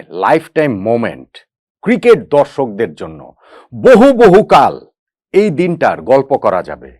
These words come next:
চোদ্দ বছর বয়সী একজনের ব্যাট থেকে যখন আইপিএল এর মতো মঞ্চে সেঞ্চুরি আসে এবং সেইটাও মাত্র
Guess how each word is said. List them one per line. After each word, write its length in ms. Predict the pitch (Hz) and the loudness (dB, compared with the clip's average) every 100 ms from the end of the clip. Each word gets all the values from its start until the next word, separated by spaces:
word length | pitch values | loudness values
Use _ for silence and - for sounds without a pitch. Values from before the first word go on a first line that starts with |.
| _ _ _ | _ _ _
চোদ্দ 340 | - 196 170 190 | -8 -8 -4 -4
বছর 400 | 147 143 - 156 | -4 -6 -8 -8
বয়সী 420 | 135 139 - 151 | -6 -8 -8 -8
একজনের 560 | 117 95 85 135 135 90 | -8 -10 -12 -8 -8 -8
ব্যাট 300 | 110 120 - | -10 -12 -10
থেকে 240 | 143 143 | -8 -6
যখন 540 | 113 107 104 98 131 156 _ - - - | -6 -8 -8 -8 -8 -12 _ -20 -14 -2
আইপিএল 540 | 139 202 - 233 220 | 2 2 0 0 2
এর 120 | 214 | 2
মতো 300 | 196 180 190 | 0 -2 -2
মঞ্চে 640 | 170 127 143 - 107 76 57 _ _ | -2 0 0 -4 -8 -12 -12 _ _
সেঞ্চুরি 760 | - 185 226 220 226 190 151 | 0 2 2 0 -2 -2 0
আসে 380 | 85 - - 57 _ - | -2 -6 -16 -20 _ -12
এবং 260 | 107 120 | -10 -10
সেইটাও 500 | 107 - 139 160 165 | -12 -10 -6 -2 -2
মাত্র 440 | 151 127 - - | -2 -6 -8 -20